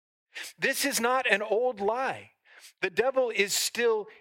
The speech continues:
utilizing this lie to this day. And the reason he's still telling this lie is because it's still effective. He'll still tell people, "You don't need to surrender to God. You can take control over everything." And guys go, "Well, that sounds like a good idea."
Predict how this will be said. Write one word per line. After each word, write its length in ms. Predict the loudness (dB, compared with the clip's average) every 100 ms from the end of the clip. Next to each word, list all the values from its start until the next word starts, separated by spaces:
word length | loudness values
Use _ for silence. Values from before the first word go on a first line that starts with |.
| _
utilizing 720 | -8 -4 0 2 0 -2 -2
this 220 | -4 -2
lie 240 | 0 0
to 160 | -2 -4
this 220 | -4 -4
day. 400 | -2 0 0 0 0
And 140 | 0
the 80 | 0
reason 380 | -2 -2 -2 -2
he's 200 | -4 -4
still 220 | -2 -4
telling 380 | -4 -8 -6 -4
this 180 | -2
lie 340 | -2 -2 -4 -4 -12 -18 -10
is 160 | -10
because 400 | -6 -4 -2 -2 -2
it's 220 | -2 0
still 340 | -2 0 0
effective. 800 | -2 -2 -4 -4 -6 -6 -6 -20 _ _ _ _ _ _ -20 -6
He'll 140 | -6
still 280 | -4 -2 -2
tell 240 | 2 0
people, 340 | 0 -4 -4 -2
"You 140 | -2
don't 100 | 0
need 120 | -2
to 60 | -4
surrender 380 | -4 -2 0 0
to 80 | 0
God. 340 | 2 2 0
You 80 | -6
can 160 | -8
take 200 | -4 -2
control 340 | -2 -2 0 2
over 220 | 2 2
everything." 500 | 2 0 -4 -2 -2
And 80 | 0
guys 200 | -2 -2
go, 60 |
"Well, 120 | -4 -2
that 160 | -2
sounds 180 | -6 -8
like 140 | -10
a 40 | -12
good 200 | -16 -16
idea." 440 | -16 -20 -20 -20